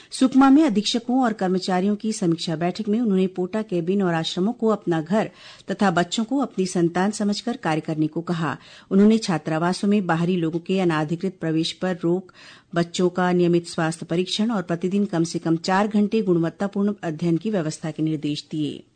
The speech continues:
छत्तीसगढ़ की विलुप्त हो रही लोकवाद्य परंपराओं को संरक्षण देने के उद्देश्य से आयोजित रंग तरंग कार्यक्रम का तीसरा और अंतिम दिन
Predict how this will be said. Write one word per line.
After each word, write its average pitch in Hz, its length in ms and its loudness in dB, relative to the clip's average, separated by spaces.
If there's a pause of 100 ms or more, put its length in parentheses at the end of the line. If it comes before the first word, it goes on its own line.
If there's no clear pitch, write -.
(200)
छत्तीसगढ़ 311 560 4
की 320 140 2
विलुप्त 269 360 2
हो 262 140 4
रही 262 200 4
लोकवाद्य 214 520 2
परंपराओं 190 580 0
को 214 220 -2
संरक्षण 175 540 -2
देने 170 220 2
के 180 120 -2
उद्देश्य 165 480 -2
से 226 180 -4
आयोजित 214 360 -2
रंग 180 220 0
तरंग 170 300 -2
कार्यक्रम 165 400 -4
का 202 200 -2
तीसरा 247 520 -2
और 185 220 -4
अंतिम 170 420 0
दिन 180 280 0